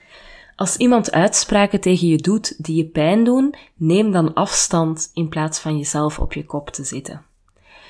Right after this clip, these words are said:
Vraag gewoon hulp als je dat nodig hebt en liever nog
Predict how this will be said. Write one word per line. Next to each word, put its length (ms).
Vraag 460
gewoon 640
hulp 540
als 200
je 60
dat 220
nodig 420
hebt 280
en 200
liever 380
nog 320